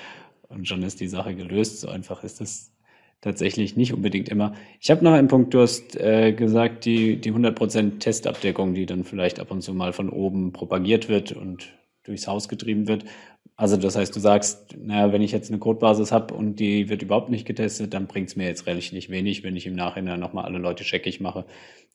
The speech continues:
und sag, ähm, stattet nochmal alles mit Unit-Tests aus. Auf der anderen Seite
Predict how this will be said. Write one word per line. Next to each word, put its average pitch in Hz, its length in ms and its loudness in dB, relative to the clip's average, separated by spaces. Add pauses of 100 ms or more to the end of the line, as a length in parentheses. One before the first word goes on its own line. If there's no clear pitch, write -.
und 95 120 -4
sag, 87 440 -2
ähm, 87 440 -6 (560)
stattet 90 400 -6
nochmal 92 220 -4
alles 92 200 -4
mit 92 140 -4
Unit-Tests 107 540 0
aus. 104 200 -6
Auf - 480 -20
der 110 60 6
anderen 110 180 8
Seite 110 540 10